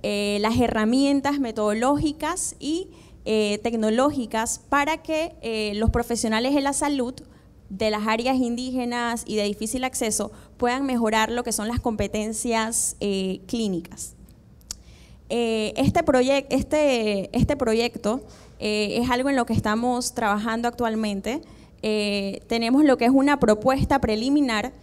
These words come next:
y paralelamente a esto, eh, el equipo del campus estamos trabajando en lo que es el... Eh, el desarrollo de la infraestructura tecnológica, que es lo que alber-,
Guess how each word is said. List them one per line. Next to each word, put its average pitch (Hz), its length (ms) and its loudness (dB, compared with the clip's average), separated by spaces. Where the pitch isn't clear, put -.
y 240 180 -2
paralelamente 247 800 4
a 247 140 6
esto, 240 500 0
eh, 214 460 0
el 220 120 2
equipo 233 340 0
del 226 180 0
campus 262 400 0
estamos 262 360 -2
trabajando 233 600 0
en 226 160 0
lo 208 140 2
que 214 80 -2
es 214 140 -2
el... 226 420 0
Eh, 196 420 -2
el 220 160 2
desarrollo 233 580 6
de 277 80 6
la 240 100 2
infraestructura 226 880 0
tecnológica, 220 800 -2
que 233 80 -4
es 240 100 0
lo 254 300 0
que 208 500 2
alber-, 214 360 0